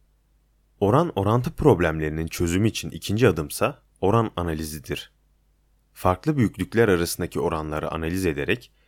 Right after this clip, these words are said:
bilinmeyen değerleri bulabiliriz. Matematik problemlerinde genelde indirimler, oranlarla ifade edilen hızlar, karışımlar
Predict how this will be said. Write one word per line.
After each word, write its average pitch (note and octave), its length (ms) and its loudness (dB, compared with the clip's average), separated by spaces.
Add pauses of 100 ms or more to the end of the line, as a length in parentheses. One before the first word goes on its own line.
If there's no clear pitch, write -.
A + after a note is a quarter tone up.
(180)
bilinmeyen A2 500 2
değerleri D#2 460 0
bulabiliriz. D2 640 -4 (1500)
Matematik C#3+ 500 0
problemlerinde E2 760 4
genelde E2 680 -2 (140)
indirimler, F2 720 -2 (160)
oranlarla F#2+ 560 2
ifade E2 360 -2
edilen D#2 300 -2
hızlar, D2 640 -8 (280)
karışımlar E2+ 720 -2